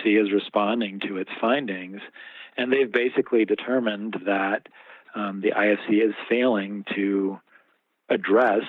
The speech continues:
the issues that it has outlined, um, and that the plan that the I S C developed, this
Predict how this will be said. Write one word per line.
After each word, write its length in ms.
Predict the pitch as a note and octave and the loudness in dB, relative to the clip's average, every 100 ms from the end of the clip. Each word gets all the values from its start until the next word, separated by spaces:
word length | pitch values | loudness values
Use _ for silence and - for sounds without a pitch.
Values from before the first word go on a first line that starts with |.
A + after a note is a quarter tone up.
| - | -2
the 160 | G#2 G2+ | 0 2
issues 440 | G2+ G#2+ G#2 F#2 | 0 -2 -2 0
that 200 | G2+ G2 | 0 0
it 200 | - G2 | 0 -2
has 320 | - F#2 F2+ F#2+ F#2+ - - - | -4 -8 -8 -10 -12 -16 -10 -2
outlined, 800 | A#2+ D3 A2+ G2 - - C3 - - - _ - | 0 0 -4 -12 -16 -14 -14 -16 -18 -20 _ -6
um, 420 | G2+ F#2+ F#2 G2+ - - | -4 -4 -8 -12 -8 -6
and 240 | G#2+ G#2 | -4 0
that 220 | G2+ G#2 - _ _ _ | 2 0 -4 _ _ _
the 80 | - | -4
plan 640 | - - C3+ D3+ A#2+ A#2 | -2 -2 0 0 -4 -4
that 120 | A2+ G2 | -4 0
the 140 | G2+ | 2
I 160 | G#2 G#2 | 4 2
S 100 | G2+ - | 0 -4
C 180 | - G#2+ | 0 0
developed, 800 | F#2+ F2 G#2 A#2+ F2 F2+ - - | 0 -2 2 2 0 -6 -14 -10
this 140 | G2+ | -10